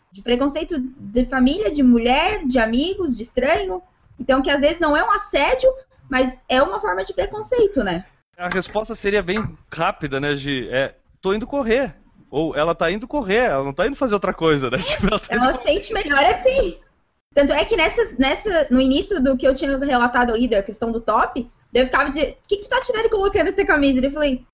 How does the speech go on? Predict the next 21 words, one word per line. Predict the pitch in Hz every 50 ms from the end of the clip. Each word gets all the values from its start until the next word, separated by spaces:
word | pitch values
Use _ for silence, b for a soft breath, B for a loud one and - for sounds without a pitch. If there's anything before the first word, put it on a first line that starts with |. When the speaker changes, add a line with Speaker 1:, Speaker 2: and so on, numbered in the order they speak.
| _
Speaker 1:
"Ah, | - - 311 339 330 330
sei | - - - 285 277
lá, | 247 262 311 359 320
né, | 277 262 269 277 277 247
aqui | 233 240 - - 285 320
a | 311
gente | 262 240 240 -
tá | - 269
chegando | 277 311 247 247 277 277
na | 277 285
cidade." | 285 - 240 262 285 302 285 - b b b b b
Ele, | 640 740
"Se | - - -
tu | - 466
sente | 453 - 440 466 571 - 523
a | 466
vontade | 440 403 381 392 349 359 381 330 294
assim, | 262 - 285 349 554 587 - _ _ _ -
corre | - 233 202 - 233 202
assim." | - - - 523 698 740 587 269 - - _ _ _ _ _ _ _ _ - 254
Então, | 233 240 262 285 311 339 359 359 349 349 339 330